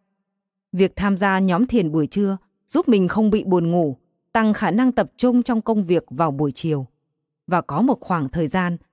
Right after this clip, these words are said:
dành cho bản thân rất chất lượng. Đây là những thay đổi rất đáng trân trọng mà thành viên tham gia chương trình Thiền Trưa đã chia sẻ. Khi thực hành kỹ năng này,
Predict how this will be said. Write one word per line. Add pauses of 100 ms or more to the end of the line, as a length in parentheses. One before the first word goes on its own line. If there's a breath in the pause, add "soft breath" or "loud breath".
dành
cho
bản
thân
rất
chất
lượng. (1080)
Đây
là
những
thay
đổi
rất
đáng
trân
trọng (300)
mà
thành
viên
tham
gia
chương
trình
Thiền
Trưa
đã (100)
chia
sẻ. (1300)
Khi
thực
hành
kỹ
năng
này,